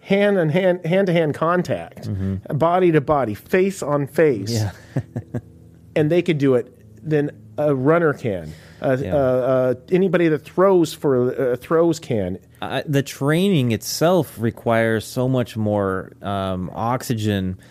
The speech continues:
Speaker 2: than the race. I mean, if you think about it, uh, like, maybe a hundred meters, you don't really, you could hold your breath and run a hundred meters. I've seen kids actually do that <laughs> 'cause they're new and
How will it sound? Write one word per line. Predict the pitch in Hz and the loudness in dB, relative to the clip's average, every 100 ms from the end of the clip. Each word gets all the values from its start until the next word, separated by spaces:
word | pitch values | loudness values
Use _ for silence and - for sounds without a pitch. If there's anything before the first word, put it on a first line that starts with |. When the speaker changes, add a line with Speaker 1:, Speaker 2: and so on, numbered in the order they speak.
| - - - | -20 -16 -8
Speaker 2:
than | 110 117 107 101 | -2 0 0 -2
the | 95 | -2
race. | 87 101 76 92 - - - | 0 -2 -2 -8 -14 -10 -4
I | |
mean, | 131 127 123 | 0 0 -2
if | 120 | -2
you | 127 | -2
think | 120 143 | -2 -2
about | 131 110 101 98 | -2 0 2 0
it, | 90 - - - 67 | -4 -8 -18 -16 -14
uh, | 69 78 85 67 | -10 -10 -10 -6
like, | 101 98 | -6 -6
maybe | 104 131 135 127 120 - | -4 -2 0 0 0 -4
a | - | -4
hundred | 110 139 131 | -2 -2 -2
meters, | 117 110 107 101 95 - - - - _ | 0 2 2 0 -4 -14 -20 -20 -20 _
you | - 110 131 | -4 0 2
don't | 127 101 71 95 | 2 0 -6 -2
really, | 98 95 90 87 85 | 0 2 0 -2 -2
you | 107 | -4
could | 131 101 | -2 0
hold | 101 90 | 0 -2
your | |
breath | 82 92 92 | -2 -2 -2
and | 98 | -4
run | 104 | -4
a | 98 | -2
hundred | 95 90 | -2 -4
meters. | 82 76 90 | -4 -4 -2
I've | 110 | -2
seen | 101 87 | -4 -6
kids | 87 78 | -6 -6
actually | 78 - 73 | -6 -8 -8
do | 85 | -6
that | 80 80 - 69 95 | -4 -4 -6 -8 -4
<laughs> | 98 90 | -4 -2
'cause | 113 117 | -2 0
they're | 113 | -2
new | 95 95 92 87 | -2 -2 -2 -2
and | 87 | -6